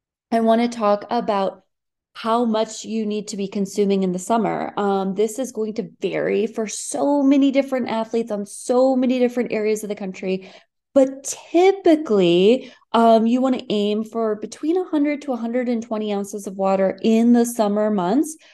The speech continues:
That might look a little bit lower in the winter months, depending on how cold it is outside and your sweat ratio and how much you sweat. If you're a salty sweater,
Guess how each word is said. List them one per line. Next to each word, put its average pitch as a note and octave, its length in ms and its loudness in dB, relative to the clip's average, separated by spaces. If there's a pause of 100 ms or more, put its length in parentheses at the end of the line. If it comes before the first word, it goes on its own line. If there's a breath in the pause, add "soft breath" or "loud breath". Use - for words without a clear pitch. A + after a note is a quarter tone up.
(200 soft breath)
That D#4 160 2
might F4 320 0
look C4+ 320 -4
a A3+ 80 -4
little A3 380 -2
bit D4+ 180 -8
lower G#3+ 300 -2
in G#3 120 -4
the G3 80 -6
winter F#3+ 360 -8
months, G#3 320 -4
depending G#3 500 -2
on F#3+ 120 0
how F#3+ 480 -2 (140)
cold F3+ 520 0
it G3+ 160 0
is F#3+ 260 -2
outside D#4+ 640 0 (440 loud breath)
and C#4+ 420 2
your A3+ 300 0
sweat - 420 -6
ratio G#3+ 640 -2
and F#3+ 180 -6
how F#3 220 -6
much F#3 400 -2
you G#3+ 140 -4
sweat. G#3 420 0
If G3+ 160 -8
you're F3 160 -4
a F#3 60 -6
salty D#4 540 2
sweater, C#4+ 520 4